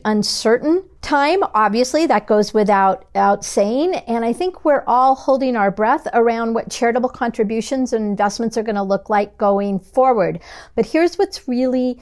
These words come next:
interesting. When everything came to a, a stop on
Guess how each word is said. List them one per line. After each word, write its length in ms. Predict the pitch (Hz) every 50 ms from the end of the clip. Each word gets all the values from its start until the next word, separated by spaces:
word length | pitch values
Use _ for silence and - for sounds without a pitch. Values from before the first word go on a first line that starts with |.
| - - - _ _ -
interesting. 760 | - 262 254 254 - 226 - - - - 220 196 196 190 196
When 240 | 202 202 202 208 - -
everything 540 | 254 285 302 359 349 - - 330 311 302 294
came 320 | - - 285 254 247 240
to 240 | 240 - - 247 226
a, 300 | 220 208 190 190 196 - -
a 100 | 214 202
stop 800 | 190 - - - - - - 254 240 175 160 180 - - 269 -
on 560 | - 202 202 196 196 190 190 196 196 208 208